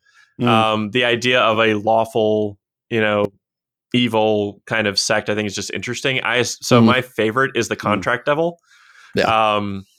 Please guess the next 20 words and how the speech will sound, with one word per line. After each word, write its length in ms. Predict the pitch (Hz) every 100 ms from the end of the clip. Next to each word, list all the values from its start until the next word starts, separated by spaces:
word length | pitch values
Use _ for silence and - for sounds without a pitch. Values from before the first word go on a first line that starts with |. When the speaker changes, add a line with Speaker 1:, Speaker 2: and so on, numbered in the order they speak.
| -
Speaker 2:
and 140 | 110
if 80 | 110
you 60 | 127
don't 180 | 151
know, 180 | 147 135
apparently 420 | 110 - 180 208 156
their 360 | 127 120 117 117
new 280 | 127 185
name 300 | 160 139 131 131
is 260 | 117 117 113
the 180 | 117
Fistophilus, 1120 | 113 - 165 - 147 117 - 156 117 - - - _ _ _ _ _ -
um, 440 | 117 117 113 110 -
and 320 | 117 117 113
they 220 | 107 123
are 140 | 127 117
literally 300 | 120 135 113
draped 360 | 101 107 113
in 100 | 120
contracts. 680 | 107 107 107 156 170 - -